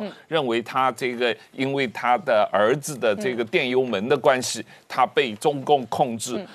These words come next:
Speaker 2: 所以从这个意义上来说，拜登有可能会做得比较小心谨慎，
Speaker 1: 嗯。
Speaker 2: 这个是第一个情况啊。那第二一个情况，可能拜登政府内部也好，
Speaker 1: 嗯。
Speaker 2: 就像这个，呃，白宫发言人也好，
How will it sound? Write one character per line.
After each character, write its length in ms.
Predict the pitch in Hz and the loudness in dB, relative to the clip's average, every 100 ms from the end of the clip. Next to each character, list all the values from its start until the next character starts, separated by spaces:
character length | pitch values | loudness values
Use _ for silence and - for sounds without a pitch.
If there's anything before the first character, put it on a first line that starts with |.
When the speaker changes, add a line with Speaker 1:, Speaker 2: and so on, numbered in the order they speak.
| - | -10
Speaker 2:
所 140 | - 208 | -2 0
以 120 | 196 | 0
从 200 | 147 175 | -6 -6
这 200 | 277 233 | -6 -4
个 100 | 160 | -4
意 200 | 156 170 | -4 -6
义 60 | 139 | -4
上 240 | - 131 | -2 0
来 120 | 107 | 0
说， 220 | 117 139 131 | -2 -2 -2
拜 280 | - 165 | 0 -2
登 260 | 120 143 139 | 0 -4 -2
有 220 | 120 147 | 0 0
可 240 | 175 - 104 | -2 -6 -6
能 220 | 92 110 | -4 -6
会 160 | 147 139 | -6 -6
做 260 | - 147 | -2 0
得 80 | 117 | -2
比 180 | - 101 | -8 -8
较 220 | - 117 | -2 0
小 240 | 117 92 | 2 0
心 240 | - 131 123 | 0 -4 -6
谨 180 | - - | -8 -12
慎， 200 | - 135 110 | -2 -2 -2
Speaker 1:
嗯。 120 | 208 | -6
Speaker 2:
这 120 | 165 | -4
个 100 | 120 | -4
是 200 | 117 120 | -6 -8
第 240 | 107 117 107 | -8 -6 -6
一 80 | |
个 160 | 123 110 | -2 -4
情 220 | - - | -4 -14
况 200 | 80 107 76 | -4 -4 -2
啊。 160 | 101 - - _ | -4 -4 -12 _
那 120 | 214 | -4
第 160 | 214 262 | -2 0
二 120 | 254 | 2
一 60 | 190 | 2
个 100 | 151 | -2
情 220 | 135 127 | -8 -6
况， 240 | 165 156 131 | 0 0 -2
可 240 | - 107 | -4 -4
能 200 | 113 120 | -4 -4
拜 240 | 120 156 | -2 -2
登 260 | 131 143 156 | -2 -6 -6
政 240 | 165 160 | -6 -6
府 180 | 120 98 87 101 | -8 -14 -14 -8
内 200 | 226 240 | -4 -4
部 240 | 117 135 113 | -4 -4 -4
也 200 | 92 110 | -2 0
好， 260 | 110 - - | 0 -2 -6
Speaker 1:
嗯。 100 | 214 | -8
Speaker 2:
就 100 | 190 | -4
像 320 | 143 151 127 123 | -2 -2 -2 -4
这 120 | 139 | -8
个， 200 | 117 110 107 _ | -4 -4 -6 _
呃， 180 | 95 95 | -2 0
白 160 | 104 110 | 0 -4
宫 140 | 120 | -4
发 220 | 120 127 | -2 0
言 80 | 127 | 0
人 160 | 120 113 | -2 -2
也 140 | 98 | -2
好， 180 | 104 92 | -2 -4